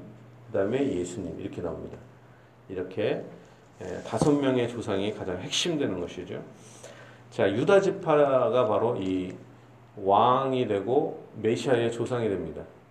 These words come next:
자, 그리고 이건 왕적인 측면이죠. 정치적 측면. 그리고 두 번째, 종교적으로는 어디를 선택하시냐? 바로 예루살렘, 시온산을 선택하셨다.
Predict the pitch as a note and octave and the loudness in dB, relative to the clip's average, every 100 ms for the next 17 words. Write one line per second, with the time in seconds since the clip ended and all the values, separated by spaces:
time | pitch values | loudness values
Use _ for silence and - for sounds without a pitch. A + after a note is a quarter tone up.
0 | - G2 F#2+ A#2 A#2+ F2 - - A#2+ A#2 | -6 -4 0 0 0 0 -2 -4 -2 0
1 | - E2+ A2 D#3 E3 F3+ D#3+ D3 C#3+ B2 | 0 0 2 2 0 0 0 0 -2 -2
2 | F2+ E2 G#2+ - G#2+ G2+ - F#2+ - F#2+ | -2 -4 -8 -6 -6 -8 -8 -8 -8 -10
3 | F2 A2+ - - - - - C3 C#3 C#3 | -10 -10 -14 -20 -20 -20 -6 2 2 2
4 | - B2+ D3+ D3+ G#2 - - - - - | -4 2 2 4 0 0 -8 -16 -20 -20
5 | - - C#3 F#3+ G#3+ G#3+ F3+ B2+ G2 G#2+ | -10 2 4 6 4 6 6 6 2 0
6 | A#2+ F2+ G#2 C#3+ C#3 C3+ A#2+ A2 G2 G2 | -2 0 0 2 2 0 -2 -4 -4 -4
7 | F2+ E2+ - - - - - - - G2+ | -8 -8 -10 -20 -20 -20 -20 -20 -6 0
8 | A2 D#3 - - F2+ B2 C3 A2 F2+ D#2 | 2 0 -2 -2 0 0 0 -2 -2 -4
9 | - - - - - E3 E3+ E3+ E3+ E3 | -10 -18 -20 -16 -10 -4 -2 -2 -2 -4
10 | D3+ C#3 E3 - - E3+ - - - - | -4 -2 -4 -6 -10 -10 -8 -10 -12 -12
11 | - - | -14 -14